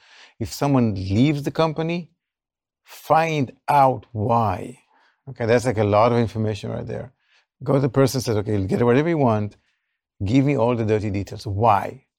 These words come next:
How many nights you didn't sleep before you resigned? Who pissed you off? What was wrong about it?" Okay, this is someone that you don't want to leave, have decided to leave. Critical. Don't be offended. Don't be,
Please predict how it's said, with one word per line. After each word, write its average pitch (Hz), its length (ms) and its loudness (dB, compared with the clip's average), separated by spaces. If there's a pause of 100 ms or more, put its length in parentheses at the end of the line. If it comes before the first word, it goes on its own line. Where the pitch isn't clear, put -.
(440)
How - 200 0
many 175 200 2
nights 135 300 2
you 113 80 -4
didn't 113 240 -4
sleep - 480 -2 (180)
before 147 480 0
you 110 160 0
resigned? 107 760 -6 (680)
Who - 100 -2
pissed - 340 -4
you 120 140 4
off? 98 240 -4
What 139 460 -2
was 120 200 -4
wrong 123 200 2
about 110 300 -6
it?" - 120 -12 (280)
Okay, 120 240 -8
this 120 240 -8
is - 220 -12
someone 139 300 -2
that 123 200 -6
you 110 60 -6
don't 131 200 -2
want 131 140 -6
to 110 80 -8
leave, 110 260 -8 (440)
have 107 120 -12
decided 113 380 -8
to 123 80 -18
leave. 117 220 -14 (320)
Critical. - 520 -4 (840)
Don't 143 180 -2
be 151 120 -4
offended. 113 680 -4
Don't 123 220 -4
be, 120 440 -4